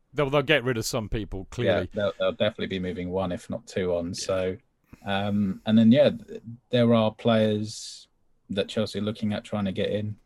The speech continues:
Speaker 2: Frankie de Jong does have substance to it, which, again, you've got a lot of central midfielders, so maybe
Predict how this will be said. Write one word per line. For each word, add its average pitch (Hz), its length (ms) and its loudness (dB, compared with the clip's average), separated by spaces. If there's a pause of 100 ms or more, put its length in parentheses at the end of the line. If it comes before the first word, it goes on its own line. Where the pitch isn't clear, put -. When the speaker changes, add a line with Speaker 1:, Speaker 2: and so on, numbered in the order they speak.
Speaker 2:
Frankie 104 240 -4
de 98 140 -4
Jong 101 180 -2
does - 260 -2
have 95 240 -6
substance - 640 -6
to 104 180 -6
it, 110 160 -2 (120)
which, - 440 -8 (460)
again, 98 260 -2
you've 95 120 -4
got 95 200 2
a - 20 -2
lot 101 140 0
of 98 100 -4
central 98 360 -6
midfielders, 98 480 -6
so 95 200 -8
maybe 95 460 -6